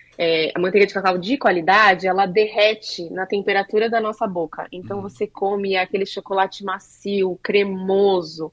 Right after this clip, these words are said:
Speaker 1: e que depois que você engole, ele vai embora. Não fica aquele negócio ruim na boca, sabe?
Speaker 2: Sei.
Speaker 1: E aí os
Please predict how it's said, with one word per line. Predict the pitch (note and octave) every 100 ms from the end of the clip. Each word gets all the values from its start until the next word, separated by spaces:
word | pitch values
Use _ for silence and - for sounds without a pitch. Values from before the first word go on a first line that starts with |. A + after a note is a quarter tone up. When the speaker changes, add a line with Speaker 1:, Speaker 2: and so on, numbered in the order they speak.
| _ - - - - _ -
Speaker 1:
e | C#4+
que | D4 E4+ D4+ G#3
depois | F4 D4 D4+
que |
você | - F4+
engole, | D4 D#4+
ele | E4
vai | F4+ F#4+
embora. | A4 A#3 G#3+ D#3+
Não | G3
fica | D#4
aquele | E4+ E4 C#4
negócio | A#3 A3 - G#3
ruim | G#3+ G#3+
na | G3+
boca, | F3 C#3+ -
sabe? | - A3 A#3 F#3+ -
Speaker 2:
Sei. | - - F#2+ E2+ D#2
Speaker 1:
E | A3
aí | A3+ A#3+ D4
os | C#4+